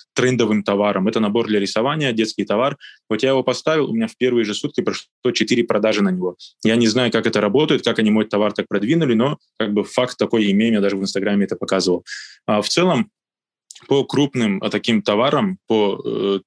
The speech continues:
конкурентным товарам нет проблем в-, выйти конкретно в эту категорию и выстреливать там. Потому что нам достаточно просто делать что-то лучше, чем наши конкуренты. Например,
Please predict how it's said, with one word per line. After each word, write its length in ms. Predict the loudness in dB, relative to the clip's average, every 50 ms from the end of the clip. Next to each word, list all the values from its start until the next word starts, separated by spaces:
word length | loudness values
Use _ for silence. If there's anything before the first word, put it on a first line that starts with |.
| _ _
конкурентным 540 | -2 0 0 2 2 2 2 2 2 0 0
товарам 420 | 0 0 0 2 0 0 -2 -4 -6 -10 -16 -10 _
нет 220 | -2 0 0 0 -2
проблем 380 | -2 -2 0 0 0 0 0
в-, 140 | -2 -4 -8 -10 _ _ _
выйти 280 | 0 0 0 0 -4 -4
конкретно 420 | -4 -4 -2 -2 -2 -2 -2 -2
в 80 | 0 0
эту 160 | 0 0 -2
категорию 400 | -4 -4 -2 -2 0 0 0 0
и 40 | 0
выстреливать 480 | -2 -2 -2 0 0 0 0 -2 -2
там. 220 | -2 -2 -2 -2 -4 _ -16 _ _ _
Потому 280 | -4 0 0 0 0 0
что 340 | 0 0 0 0 0 -2 -2
нам 180 | -2 -2 0
достаточно 440 | 0 0 0 0 0 -2 -2 -2 -2
просто 280 | -2 -2 -2 -2 -2 -2
делать 300 | 0 2 2 2 0 0
что-то 260 | -2 -2 -2 0 0
лучше, 260 | 0 0 0 -2 -4
чем 180 | -4 -2 -2 0
наши 320 | 0 0 0 -2 -4 -6 -8 _ _
конкуренты. 460 | 0 0 2 2 2 2 2 0 0 -2
Например, 380 | -6 -2 0 2 2 2 0